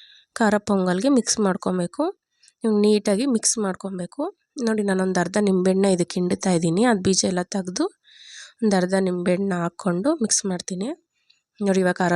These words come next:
ಇದು ರೆಡಿ ಆಗುತ್ತೆ, ಅದು ಖಾರ ಪೊಂಗಲ್ಲು. ಈ ಕಡೆ ಸ್ವೀಟ್ ಪೊಂಗಲ್ಲು ರೆಡಿ ಆಗಿದೆ. ಇದು ನೋಡಿ ಅರ್ಧ ನಿಂಬೆಹಣ್ಣೆಲ್ಲ ಹಾಕ್ಬಿಟ್ಟು ನೀಟಾಗಿ ಮಿಕ್ಸ್ ಮಾಡಿದ್ದೀನಿ. ಇದಕ್ಕೆ ಚಟ್ನಿ, ಆ, ತೊಗೊಂಡ್ರೆ ಚೆನ್ನಾಗಿರುತ್ತೆ ಫ್ರೆಂಡ್ಸ್. ಈ ಚಟ್ನಿ ನಾನು ತೋರಿಸಿಲ್ಲ. ಇದಕ್ಕೆ ನಾನು ಇನ್ನೇನಿಲ್ಲ, ಕಡಲೆ ಬೀಜನೂ, ಕೊತ್ತಂಬರಿ, ಸ್ವಲ್ಪ ಉಪ್ಪು, ಜೀರಿಗೆ, ಬೆಳ್ಳುಳ್ಳಿ ಇದಿಷ್ಟನ್ನು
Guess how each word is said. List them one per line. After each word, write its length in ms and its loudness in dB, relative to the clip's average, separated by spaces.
ಇದು 140 0
ರೆಡಿ 480 0
ಆಗುತ್ತೆ, 260 0
ಅದು 120 0
ಖಾರ 240 0
ಪೊಂಗಲ್ಲು. 340 0
ಈ 40 2
ಕಡೆ 200 -2
ಸ್ವೀಟ್ 360 -4
ಪೊಂಗಲ್ಲು 360 -2
ರೆಡಿ 280 0
ಆಗಿದೆ. 380 0
ಇದು 140 2
ನೋಡಿ 160 4
ಅರ್ಧ 240 0
ನಿಂಬೆಹಣ್ಣೆಲ್ಲ 520 0
ಹಾಕ್ಬಿಟ್ಟು 460 -2
ನೀಟಾಗಿ 460 4
ಮಿಕ್ಸ್ 240 -2
ಮಾಡಿದ್ದೀನಿ. 520 -6
ಇದಕ್ಕೆ 300 -2
ಚಟ್ನಿ, 480 -2
ಆ, 180 0
ತೊಗೊಂಡ್ರೆ 380 0
ಚೆನ್ನಾಗಿರುತ್ತೆ 400 -4
ಫ್ರೆಂಡ್ಸ್. 280 0
ಈ 40 -2
ಚಟ್ನಿ 380 -4
ನಾನು 200 -4
ತೋರಿಸಿಲ್ಲ. 480 -2
ಇದಕ್ಕೆ 260 0
ನಾನು 180 2
ಇನ್ನೇನಿಲ್ಲ, 480 0
ಕಡಲೆ 360 0
ಬೀಜನೂ, 400 0
ಕೊತ್ತಂಬರಿ, 560 0
ಸ್ವಲ್ಪ 340 0
ಉಪ್ಪು, 480 -2
ಜೀರಿಗೆ, 540 2
ಬೆಳ್ಳುಳ್ಳಿ 600 4
ಇದಿಷ್ಟನ್ನು 540 -2